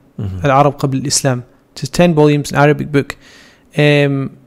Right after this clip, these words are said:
Speaker 2: Ali Hassan al-Nadawi, Abu Hassan Nadawi, he, he said that if you want to understand the,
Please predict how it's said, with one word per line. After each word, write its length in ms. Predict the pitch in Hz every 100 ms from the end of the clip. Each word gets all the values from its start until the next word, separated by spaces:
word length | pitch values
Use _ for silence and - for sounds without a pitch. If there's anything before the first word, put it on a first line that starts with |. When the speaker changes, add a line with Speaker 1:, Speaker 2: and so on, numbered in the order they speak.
| _ _ _ _ _ _ _ _ _ _ _ _ _ _ _ -
Speaker 2:
Ali 140 | 170
Hassan 300 | 170 175 175
al-Nadawi, 680 | 151 147 156 170 143 139 135 - - _ _ _ _ _ _ _ _ _ _ _ _ 139
Abu 80 |
Hassan 300 | 139 185 156
Nadawi, 400 | 147 143 127 127
he, 240 | 135 147 143
he 340 | 156 156 147 - -
said 260 | - 165 151
that 80 | 147
if 140 | 151
you 80 | 160
want 160 | 180 175
to 80 |
understand 340 | 160 147 147 139
the, 240 | - 135